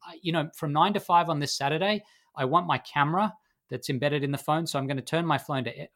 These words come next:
to airplane mode. I'll use it as a camera, but I'm not gonna use it as a phone or use the data." And again, that,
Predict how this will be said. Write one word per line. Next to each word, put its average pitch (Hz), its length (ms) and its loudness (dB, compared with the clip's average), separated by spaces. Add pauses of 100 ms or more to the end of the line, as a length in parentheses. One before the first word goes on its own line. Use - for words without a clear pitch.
(240)
to 131 120 -6
airplane 139 440 0
mode. 143 240 2
I'll 113 140 -2
use 139 220 -2
it 139 100 0
as 120 100 -2
a 120 60 -2
camera, 127 520 0 (360)
but 127 100 -4
I'm 120 100 0
not 131 160 0
gonna 120 140 -4
use 113 240 -4
it 113 80 -4
as 110 140 -8
a 117 60 -8
phone 117 340 -4
or 110 240 -8 (280)
use 123 240 -6
the 113 80 -6
data." 104 380 -4 (460)
And 131 120 -4
again, 117 380 2 (180)
that, 127 180 -4